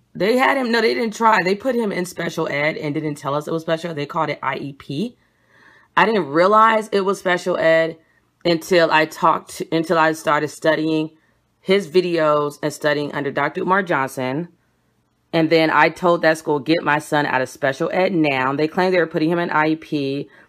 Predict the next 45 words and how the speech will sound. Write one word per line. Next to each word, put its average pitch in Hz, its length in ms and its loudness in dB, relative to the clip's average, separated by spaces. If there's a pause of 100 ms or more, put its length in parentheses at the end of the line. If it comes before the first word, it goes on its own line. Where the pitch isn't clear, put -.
(380)
um, 139 560 2
to 135 640 -2 (420)
help 165 300 0
him 170 200 0
with 151 200 0
his 139 180 -6
speech - 420 -4
at - 120 -8
first. - 320 -6
He 156 80 -2
needed, 143 160 -2
like, 123 160 -2
speech - 300 -6
therapy 175 380 0
or 139 60 -4
whatever. 123 260 -6 (440)
And 156 160 0
then 180 580 0
they 160 220 0
were 151 120 0
like, 143 380 0
"Oh, 151 500 0
well, 160 200 2
he 170 140 0
needs 156 160 -2
some 147 120 -4
help 135 200 -4
with 123 80 -8
his 120 160 -8
reading." 131 440 -8 (1600)
Then 302 300 2
they 220 120 0
also 254 280 0
tried 202 220 0
to 185 80 -4
get 175 160 -2
my 156 140 2
son 139 320 -4
to 147 100 -6
repeat 135 340 -8
kindergarten. 120 640 -6
What 180 260 0
child 147 540 2
repeats 139 400 -8
kindergarten? 101 560 -10